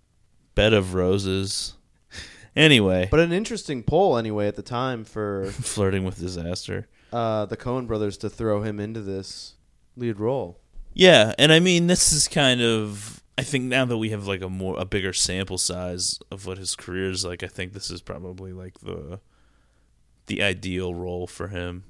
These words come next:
Speaker 1: I don't
Speaker 2: Yeah.
Speaker 1: know if he's really, not a whole lot of speaking.
Speaker 2: Right. <laughs>
Speaker 1: <laughs> No, I mean, I'm not even being critical. I just mean, like, this is, like, uh, kind of the, in a lot of ways, this is, like, the perfect role for him.
Speaker 2: Yeah.
Speaker 1: 'Cause he doesn't really scream,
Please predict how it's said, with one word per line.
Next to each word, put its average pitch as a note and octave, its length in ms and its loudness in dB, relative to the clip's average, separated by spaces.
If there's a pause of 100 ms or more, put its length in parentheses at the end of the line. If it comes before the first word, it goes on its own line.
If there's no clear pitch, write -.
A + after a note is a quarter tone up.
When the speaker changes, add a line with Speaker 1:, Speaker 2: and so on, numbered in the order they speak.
Speaker 1:
I - 60 -8
don't A#2+ 120 -2
Speaker 2:
Yeah. G2 40 -6
Speaker 1:
know F#2 80 -8
if - 140 -12
he's F#2 200 -10
really, F2 460 -6
not A#2 240 2
a G#2+ 60 4
whole B2 400 0
lot F#2+ 180 -4
of F2+ 80 -8
speaking. F2+ 600 -10 (420)
Speaker 2:
Right. A2+ 300 -4
<laughs> D3 40 -8 (140)
Speaker 1:
<laughs> G3+ 960 0 (360)
No, A3 180 8
I D#3+ 100 10
mean, F3 120 6
I'm F#3+ 100 4
not F#3+ 160 8
even D#3+ 260 2
being C3 220 2
critical. A#2+ 400 2
I G#2 80 2
just G#2+ 160 -6
mean, A2+ 160 -2
like, G#2 160 -4
this A#2+ 200 0
is, G2+ 280 -4
like, E2 540 -6
uh, C2 420 -14 (1080)
kind A2+ 200 -2
of G2+ 100 -2
the, F#2 100 -4 (360)
in B2+ 140 0
a A#2+ 60 0
lot C3 240 2
of G2+ 80 0
ways, F#2+ 260 -4
this A2 180 -4
is, F#2 160 -6
like, F#2 180 -12
the F#2 80 -10
perfect F#2 520 -8
role G#2+ 240 -6
for F#2+ 220 -16
him. F#2 140 -16
Speaker 2:
Yeah. A2+ 240 0 (420)
Speaker 1:
'Cause C#3+ 140 -6
he D3 100 -6
doesn't D#3 320 0
really A#2+ 240 0
scream, G#2 880 -2